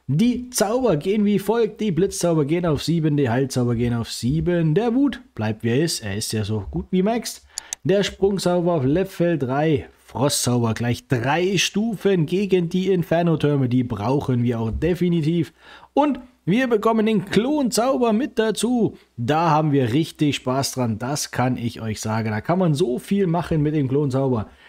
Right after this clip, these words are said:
Bei den dunklen Zaubern geht der Gift auf Level vier, die Erdbebenzauber auch auf Level vier. Der Eilzauber hoch auf Level vier, also definitiv schön für unseren Lalo-Part.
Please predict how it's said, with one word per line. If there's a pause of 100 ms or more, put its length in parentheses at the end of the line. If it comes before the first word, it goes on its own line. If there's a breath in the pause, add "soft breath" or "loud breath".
(160 loud breath)
Bei
den
dunklen
Zaubern
geht
der
Gift
auf
Level
vier,
die
Erdbebenzauber
auch
auf
Level
vier. (460 loud breath)
Der
Eilzauber
hoch
auf
Level
vier,
also
definitiv
schön
für
unseren
Lalo-Part.